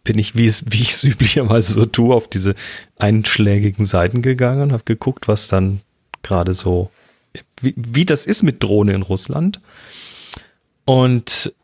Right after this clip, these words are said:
die einzige, ich, also wie ich's einschätze, die einzige Möglichkeit, tatsächlich safe zu sein an der Stelle, wäre,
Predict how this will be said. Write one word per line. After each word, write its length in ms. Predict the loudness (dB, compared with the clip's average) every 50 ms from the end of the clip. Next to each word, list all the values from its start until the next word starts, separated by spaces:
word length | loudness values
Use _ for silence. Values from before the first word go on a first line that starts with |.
| _
die 220 | -10 -8 -6 -4 -2
einzige, 520 | 0 0 0 0 0 0 0 2 2 2 2
ich, 240 | 0 -2 -4 -6 -6
also 240 | -6 -4 -4 -2 -2
wie 60 | 0
ich's 180 | 0 -2 -2
einschätze, 520 | 0 0 2 2 2 2 0 -2 -2 -4 -4
die 120 | -4 -2
einzige 460 | 0 0 0 0 0 0 0 0 -2
Möglichkeit, 720 | 0 2 2 2 2 0 -2 -2 -2 -2 0 -2 0 0
tatsächlich 540 | 0 -2 0 0 0 -2 -2 -4 -4 -4 -2
safe 240 | 0 0 0 0 0
zu 140 | -2 -2 -2
sein 280 | 0 0 0 0 0
an 100 | -2 -2
der 120 | -2 -2 -4
Stelle, 400 | -4 -2 -2 -2 -2 -2 -2 -2
wäre, 360 | -2 -2 0 0 0 -2 -2